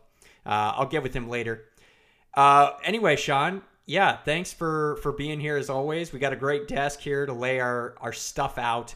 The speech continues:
and just break it down. We have a rip-roaring episode tonight. It's our twenty twenty-three Christmas lists,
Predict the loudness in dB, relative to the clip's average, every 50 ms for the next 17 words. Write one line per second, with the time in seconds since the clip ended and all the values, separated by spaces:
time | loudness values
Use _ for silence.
0 | -14 -12 -10 -10 -10 -10 -12 -14 -14 -14 -14 -10 -6 -6 -6 -6 -6 -6 -2 -2
1 | 0 0 0 -2 -4 -2 0 2 4 4 2 2 -2 -8 -16 -20 _ _ _ _
2 | _ 0 0 0 -2 0 0 0 0 0 -4 -2 -2 -2 -2 -4 -4 -4 -4 -4
3 | -2 -4 -4 -4 -4 -4 -6 -8 -8 -6 -4 -4 -4 -6 -8 -12 _ _ _ _
4 | _ _ -4 -4 -4 -4 -8 -6 -2 0 2 2 2 2 0 -2 -4 -6 -12 _
5 | -14 -8 -6 -4 -4 -4 -6 -10 -10 -8 -8 -6 -6 -6 -8 -8 -8 -6 -6 -6
6 | -6 -8 -10 -16 -10 -8 -8 -8 -6 -8 -8 -10 -8 -10 -8 -6 -4 -4 -4 -4
7 | -6 -12 -16 -20 -20